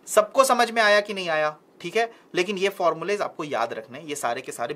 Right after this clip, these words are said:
बहुत इंपॉर्टेंट फॉर्मूलेज हैं। चलो इन फॉर्मूले का एप्लीकेशन देखते हैं। क्वेश्चन है,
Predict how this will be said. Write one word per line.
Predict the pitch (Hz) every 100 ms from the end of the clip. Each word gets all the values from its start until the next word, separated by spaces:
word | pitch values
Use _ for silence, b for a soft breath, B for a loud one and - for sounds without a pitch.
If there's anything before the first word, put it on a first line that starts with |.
| 127
बहुत | 139 143 139
इंपॉर्टेंट | 120 113 113 110
फॉर्मूलेज | - 104 107 107 113
हैं। | 113 B B
चलो | - 226
इन | 220
फॉर्मूले | 208 214 202 202
का | 202
एप्लीकेशन | 190 180 165 165 190
देखते | 175 -
हैं। | 233 - B B -
क्वेश्चन | 214 214 269
है, | 277